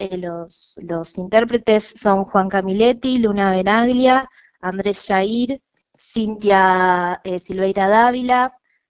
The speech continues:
Franco Luna Serafini, Juan Pablo Gollini, Rosario Teleriarte y, eh, Janina Cejas. Y, mm, por otro lado, también otro compañero que nos estuvo dando una mano es Matías Abelenda,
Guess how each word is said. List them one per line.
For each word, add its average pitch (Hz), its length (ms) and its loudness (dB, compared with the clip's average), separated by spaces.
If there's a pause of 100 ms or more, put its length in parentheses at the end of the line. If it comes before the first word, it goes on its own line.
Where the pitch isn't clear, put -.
Franco 220 520 -6
Luna 196 240 -8
Serafini, 247 840 -8 (380)
Juan 196 260 -10
Pablo 220 360 2
Gollini, 240 600 -2
Rosario 214 540 -4
Teleriarte 220 920 2 (680)
y, 247 380 -4
eh, 185 240 -4
Janina 202 420 -2
Cejas. - 800 -2 (540)
Y, 220 460 -8
mm, 202 720 -2
por 220 160 2
otro 233 180 2
lado, 262 360 2
también 214 320 -2
otro 202 320 -2
compañero 208 600 -2
que 202 120 -6
nos 190 180 -8
estuvo 208 380 0
dando 208 240 4
una 202 160 -2
mano 240 400 2
es 208 240 -4
Matías 202 420 -2
Abelenda, 247 640 2